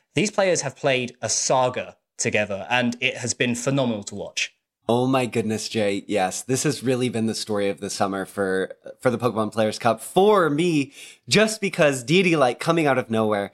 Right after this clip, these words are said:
Speaker 2: And then this, in the Pokemon Players Cup, Deity Light Jukum have played three times. The first time was in the regional qualifiers. Deity Light set Jukum, uh, to losers. He still ended up qualifying.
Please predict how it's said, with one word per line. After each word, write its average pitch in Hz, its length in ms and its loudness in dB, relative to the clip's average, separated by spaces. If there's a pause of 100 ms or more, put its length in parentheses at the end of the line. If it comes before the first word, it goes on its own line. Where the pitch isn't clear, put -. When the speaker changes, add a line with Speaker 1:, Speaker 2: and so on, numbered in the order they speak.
(280)
Speaker 2:
And 131 160 4
then 139 220 2
this, 185 300 2 (100)
in 180 120 4
the 208 80 2
Pokemon 156 380 0
Players 123 260 0
Cup, - 220 0
Deity 135 240 2
Light 135 180 2
Jukum 117 380 -2
have 104 240 -8
played 110 320 0
three 110 280 -2
times. 87 560 -6
The 113 140 -2
first 180 320 2
time 160 220 2
was 147 120 0
in 139 100 0
the 123 60 0
regional 110 300 -2
qualifiers. 147 640 0 (140)
Deity 127 240 2
Light 117 220 0
set 117 200 -2
Jukum, 120 460 0 (320)
uh, 104 220 2
to - 120 0
losers. 160 500 2
He 127 100 -6
still 156 180 4
ended 147 180 2
up 117 120 0
qualifying. 117 480 0